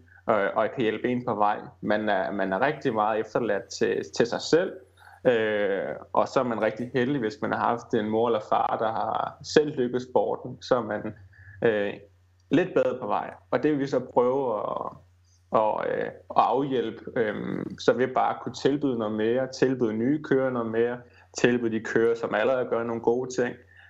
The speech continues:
øh, noget mere træning, og, øhm, og ligesom, ligesom at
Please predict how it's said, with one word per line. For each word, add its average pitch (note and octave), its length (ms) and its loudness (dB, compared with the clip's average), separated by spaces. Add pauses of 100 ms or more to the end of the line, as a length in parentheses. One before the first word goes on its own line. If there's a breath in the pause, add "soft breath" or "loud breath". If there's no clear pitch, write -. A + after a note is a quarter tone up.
(160 loud breath)
øh, A2 600 0 (300)
noget A#2 180 2
mere A#2+ 220 2
træning, B2+ 680 -2
og, - 400 0
øhm, - 220 -8 (260)
og A2+ 80 2
ligesom, B2 520 -2 (140)
ligesom C#3 360 2
at A#2 80 0